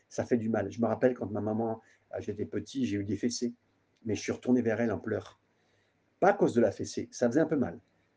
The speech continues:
mais parce que j'avais fait une erreur et je comprenais l'amour de ma maman me concernant. Je crois beaucoup dans l'amour du Seigneur pour moi, pour vous, pour l'Église. Mes amis, n'abandonnez pas, ayez confiance et que le Seigneur vous bénisse dans toutes ces paroles que j'ai pu vous apporter aujourd'hui.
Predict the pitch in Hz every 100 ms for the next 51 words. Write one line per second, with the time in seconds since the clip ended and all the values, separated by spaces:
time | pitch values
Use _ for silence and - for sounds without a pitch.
0 | - 110 113 117 104 - 123 104 92 104
1 | 104 104 92 87 - _ - - - 110
2 | 104 107 101 110 117 104 101 98 101 95
3 | 92 90 92 87 87 _ _ _ _ _
4 | - 123 117 135 131 113 131 - 135 113
5 | 104 131 127 120 120 117 113 113 104 110
6 | 113 104 92 104 120 117 104 110 104 107
7 | - _ - - - 110 110 110 113 110
8 | 110 123 127 117 107 104 107 101 _ _
9 | _ _ _ 110 117 120 123 117 120 120
10 | - - - - 101 117 120 117 - 117
11 | 101 - 180 - 160 120 117 117 104 98
12 | 98 104 101 101 - 117 107 98 92 101